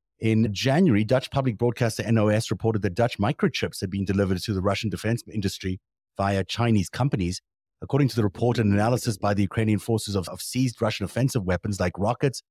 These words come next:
helicopters, and drones, or their remains, showed that microchips from the Netherlands had apparently been installed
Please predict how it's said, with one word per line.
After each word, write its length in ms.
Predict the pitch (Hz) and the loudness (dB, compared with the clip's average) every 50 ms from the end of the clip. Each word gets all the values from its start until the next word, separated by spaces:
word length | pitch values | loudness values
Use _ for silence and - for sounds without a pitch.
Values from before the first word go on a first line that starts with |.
| _ _ _ _ _ | _ _ _ _ _
helicopters, 500 | 123 143 139 - 131 127 - 127 101 95 | 0 0 2 2 0 0 0 0 0 0
and 120 | 95 90 | 0 -2
drones, 560 | 73 78 92 110 131 143 104 95 101 110 - - _ _ _ _ _ _ _ | 0 0 2 4 4 4 4 2 0 -2 -4 -10 _ _ _ _ _ _ _
or 160 | 98 101 98 | -2 0 0
their 120 | 98 101 | 2 2
remains, 600 | 98 95 92 92 113 143 147 92 160 98 101 - - _ _ _ | 4 4 4 4 2 2 2 0 -2 -4 -6 -8 -14 _ _ _
showed 280 | - - - 123 127 | -6 0 0 2 2
that 80 | 123 104 | 2 2
microchips 520 | 101 107 131 156 - 135 - - 131 117 | 2 2 0 0 -2 -4 -2 -4 -4 -2
from 140 | - 117 110 | -2 0 0
the 100 | 104 98 | 2 2
Netherlands 560 | 95 95 107 139 160 208 160 101 80 82 - | 2 2 2 2 2 2 2 0 0 -2 -6
had 100 | - 107 | -6 -8
apparently 440 | 98 92 - 110 113 139 151 127 123 | -8 -6 -4 -2 -2 0 0 -2 -2
been 160 | 104 107 101 101 | 0 0 0 0
installed 420 | 92 - - 107 101 101 107 - | -2 -2 -2 0 2 2 0 -2